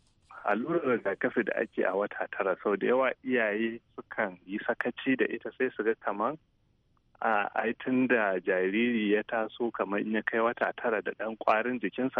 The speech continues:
ai ba sai a, sukan yi kuskuren zaton cewa ai ba sai sun damu da sun koma na wata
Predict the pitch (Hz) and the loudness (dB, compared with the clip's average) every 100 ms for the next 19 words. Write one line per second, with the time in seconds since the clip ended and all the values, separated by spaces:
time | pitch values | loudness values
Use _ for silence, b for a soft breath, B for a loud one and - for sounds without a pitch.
0 | 101 107 95 90 - 95 - - _ _ | 0 2 0 0 -4 -6 -6 -6 _ _
1 | _ _ _ _ - 120 107 104 - 127 | _ _ _ _ -2 -2 0 -2 -2 -2
2 | - - 135 113 95 90 104 - 104 95 | -2 0 0 0 0 -2 -4 -2 2 2
3 | 104 104 98 87 104 98 110 101 92 101 | 2 0 -2 -2 -4 -2 0 2 0 0
4 | 95 - 95 - 113 104 95 90 95 101 | -2 -2 -4 0 2 2 2 0 0 0